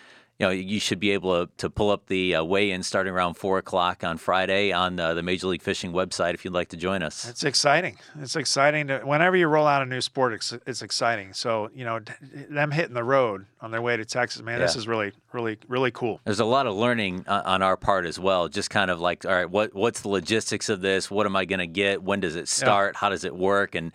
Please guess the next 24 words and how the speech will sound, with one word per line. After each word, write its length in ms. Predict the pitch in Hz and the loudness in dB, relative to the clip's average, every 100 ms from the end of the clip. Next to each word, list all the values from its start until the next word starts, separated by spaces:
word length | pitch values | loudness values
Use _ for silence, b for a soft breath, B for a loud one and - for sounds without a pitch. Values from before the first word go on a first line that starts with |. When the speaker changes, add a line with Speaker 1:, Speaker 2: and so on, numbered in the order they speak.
| B B B | B B B
Speaker 1:
it, 160 | 120 117 | -2 0
it's 140 | 117 - | -2 0
kind 160 | 147 | 0
of 80 | 123 | 2
a, 160 | 104 - | 0 0
a 100 | 92 | 0
nice 300 | 101 110 - | 2 0 0
challenge 460 | - 104 101 90 | 0 2 2 0
when 100 | 95 | -4
you've 140 | 90 80 | -4 -4
been 120 | 87 | 0
at 200 | 92 87 | 0 0
this 240 | 87 82 | -2 -4
as 280 | 98 82 85 | -4 -2 -2
long 220 | 90 90 | -2 -2
as 140 | 85 80 | -2 -4
we 160 | 87 | -4
have. 380 | 80 78 78 - - _ 113 | -2 -2 -2 -4 -20 _ -6
Speaker 2:
Yeah, 160 | 104 | -4
it's 120 | 104 | -4
a 60 | 117 | 0
lot 180 | 120 117 | 2 2
of 80 | - | 0
fun. 300 | 117 90 | -4 -4